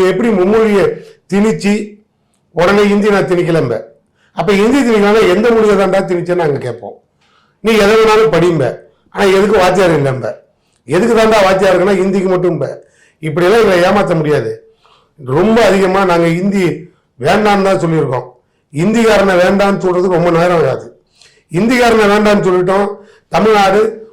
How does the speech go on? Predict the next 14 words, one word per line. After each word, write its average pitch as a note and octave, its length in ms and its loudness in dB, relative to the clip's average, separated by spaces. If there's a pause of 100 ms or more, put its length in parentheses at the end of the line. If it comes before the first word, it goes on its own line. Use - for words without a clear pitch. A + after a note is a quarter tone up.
(200)
ஒரு G3 200 2
இந்திக்காரன் G#3 400 2
கூட G3 120 0
இங்க E3+ 120 2
இருக்க D#3+ 180 -2
முடியாது. B2 280 -6 (720)
அந்த D#3+ 220 0
இடத்துக்கு G3+ 280 2
நாங்க F3 220 2
இவங்களை D#3 300 2
கொண்டுட்டு G3+ 320 0
வந்துடாத, E3+ 360 2 (840)
அதுக்காக F3+ 540 0
உச்சபட்சமா G#3 720 0